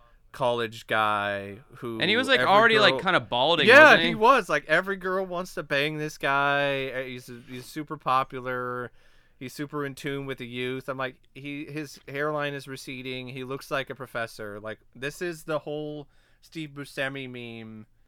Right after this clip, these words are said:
Speaker 1: but, like, for the, the entire movie. Like, how do you do, fellow kids?
Speaker 2: Yeah.
Speaker 1: Like, that's Jeremy Piven in that film.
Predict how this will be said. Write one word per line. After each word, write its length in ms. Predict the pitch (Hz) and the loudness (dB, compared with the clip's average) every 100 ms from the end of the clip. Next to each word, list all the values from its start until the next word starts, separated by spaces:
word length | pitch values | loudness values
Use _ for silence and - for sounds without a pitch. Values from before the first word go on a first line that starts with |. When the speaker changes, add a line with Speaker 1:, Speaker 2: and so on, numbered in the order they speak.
| _ _ - | _ _ -12
Speaker 1:
but, 120 | 131 | -6
like, 200 | 135 - | -6 -6
for 120 | 143 | -8
the, 220 | 131 127 - | -6 -6 -10
the 220 | 131 139 | -14 -12
entire 400 | 131 135 123 123 | -10 -6 -4 -4
movie. 500 | 120 110 104 95 95 | -8 -12 -12 -14 -14
Like, 160 | 110 120 | -10 -4
how 200 | 135 175 | 0 2
do 80 | 220 | 0
you 100 | 226 | -6
do, 300 | 226 247 190 | -8 -8 -6
fellow 300 | 160 156 151 | -4 -2 -4
kids? 640 | - 147 180 185 165 - - - - | -4 -4 -4 -8 -16 -20 -20 -20 -6
Speaker 2:
Yeah. 280 | 139 131 123 | 2 6 6
Speaker 1:
Like, 140 | 143 | 4
that's 220 | 170 - | 0 0
Jeremy 400 | 185 170 175 165 | 0 0 0 -2
Piven 520 | 151 147 135 113 104 110 | -4 -4 -4 -6 -8 -14
in 180 | 120 117 | -14 -12
that 220 | 107 107 | -12 -12
film. 400 | 113 101 90 - | -14 -16 -16 -20